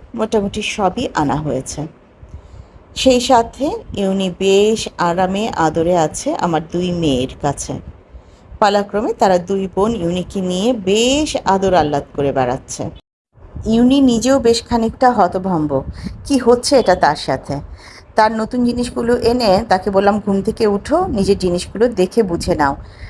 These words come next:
যে কোথায় তুমি পটি করবে, কোথায় তুমি খাবে,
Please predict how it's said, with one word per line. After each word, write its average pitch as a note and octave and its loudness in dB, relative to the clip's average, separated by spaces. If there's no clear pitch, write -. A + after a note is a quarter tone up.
যে F3+ 0
কোথায় G3+ 2
তুমি A3 -4
পটি F#3 0
করবে, F3 0
কোথায় F#3+ 0
তুমি F#3 -4
খাবে, F3 0